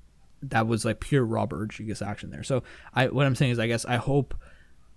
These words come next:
uh, they just continue to, like, this focus on bringing, like, artistic directors or, like, stylistically artistic directors and letting them kind of bring, like, uh,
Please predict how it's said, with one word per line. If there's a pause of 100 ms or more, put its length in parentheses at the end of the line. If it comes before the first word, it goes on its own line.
(120)
uh,
they
just
continue
to,
like,
this
focus
on
bringing,
like,
artistic
directors
or,
like,
stylistically
artistic
directors (520)
and
letting
them
kind
of (460)
bring, (240)
like, (500)
uh,